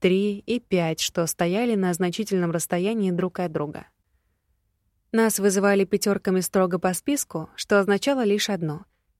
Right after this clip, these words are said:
никакого распределения по классам магии нет. Когда я услышала своё имя, то с облегчением поняла, что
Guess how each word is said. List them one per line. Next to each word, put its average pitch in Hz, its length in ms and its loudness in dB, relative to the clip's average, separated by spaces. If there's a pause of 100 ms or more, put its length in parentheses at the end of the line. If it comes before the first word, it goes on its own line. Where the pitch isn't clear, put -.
никакого 185 640 2
распределения 175 720 0
по 156 140 -4
классам 190 460 -2
магии 156 600 -4 (220)
нет. 165 460 -4 (1000)
Когда 220 280 2
я 269 180 4
услышала 196 440 2
своё 170 360 0
имя, 254 400 -2
то 190 200 0
с - 120 -2
облегчением 208 600 0
поняла, 180 460 0
что 170 400 -2